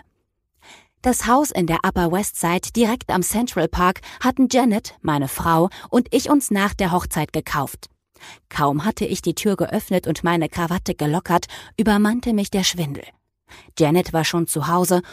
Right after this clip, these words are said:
und kam gerade in den Flur, als ich mich krampfhaft an der Kommode festzuhalten versuchte.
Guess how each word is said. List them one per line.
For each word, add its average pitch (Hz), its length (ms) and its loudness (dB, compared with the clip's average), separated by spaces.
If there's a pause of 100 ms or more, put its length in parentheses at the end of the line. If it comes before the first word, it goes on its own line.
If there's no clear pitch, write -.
(120)
und 247 220 0
kam 277 260 4
gerade 208 460 0
in 185 180 0
den 175 160 2
Flur, 226 420 2
als 175 160 -2
ich 180 140 -4
mich - 220 -4
krampfhaft - 680 -4
an 175 140 2
der 147 80 -2
Kommode 156 480 -2
festzuhalten 156 680 -4
versuchte. 151 520 -4